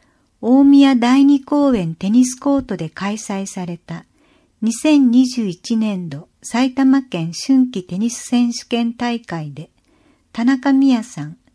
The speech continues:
児玉町塩屋が女子ダブルスで優勝を飾りました。田中さんは秋季大会でも優勝し、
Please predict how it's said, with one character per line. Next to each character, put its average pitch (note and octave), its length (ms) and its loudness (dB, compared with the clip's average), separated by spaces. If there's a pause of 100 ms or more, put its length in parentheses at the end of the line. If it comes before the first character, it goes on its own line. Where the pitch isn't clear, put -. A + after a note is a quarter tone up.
(480)
児 A3+ 120 -4
玉 C4 300 4
町 B3 320 -2 (220)
塩 A#3 240 -2
屋 G#3 200 -12 (460)
が B3+ 140 2
女 B3 160 2
子 A#3+ 160 -6
ダ A#3+ 160 0
ブ B3+ 140 0
ル G#3 100 -4
ス D#3+ 180 -10
で C#3 240 -10
優 G#3 180 -4
勝 A#3+ 320 -2
を A3 80 -6
飾 G#3 300 -6
り G#3+ 140 -4
ま F#3+ 160 -6
し - 140 -16
た。 - 140 -16 (1000)
田 A3 100 -6
中 B3+ 300 2
さ A#3+ 240 0
ん A#3 100 -2
は G#3 220 -8 (500)
秋 D4+ 180 0
季 - 160 -16
大 B3+ 280 0
会 G3+ 260 -6
で F3 100 -4
も D#3 140 -4
優 F#3 200 -4
勝 F#3 360 -8
し、 E3+ 320 -12